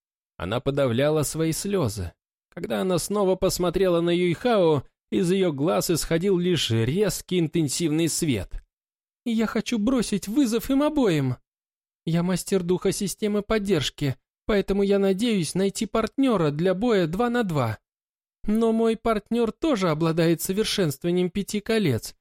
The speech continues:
Вот почему я надеюсь позвать двух мастеров духа с пятью кольцами, чтобы мы могли сразиться втроем. Поскольку у противоположной стороны один имеет пять колец,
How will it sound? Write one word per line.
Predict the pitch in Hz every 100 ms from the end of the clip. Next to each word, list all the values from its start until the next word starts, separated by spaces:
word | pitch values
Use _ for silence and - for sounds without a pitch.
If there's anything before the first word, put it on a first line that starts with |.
| _ _ -
Вот | 247 240
почему | - 165 185 185
я | 190
надеюсь | 196 190 214 240 175 -
позвать | 196 190 226 196
двух | 262 240 -
мастеров | 165 - 196 190
духа | 202 294 - 151
с | -
пятью | 247 - 277
кольцами, | - 190 139 - 160
чтобы | 156 - 196 202
мы | 233
могли | 262 202 214
сразиться | 233 247 240 233 - 240
втроем. | - 240 202 120 95 - _ _ _ _
Поскольку | 185 - - 180 - 196
у |
противоположной | - 185 185 175 175 190 196 190 196
стороны | - 180 180 185 180
один | 170 190 185
имеет | 190 196 -
пять | 311 311
колец, | - 156 147 139 -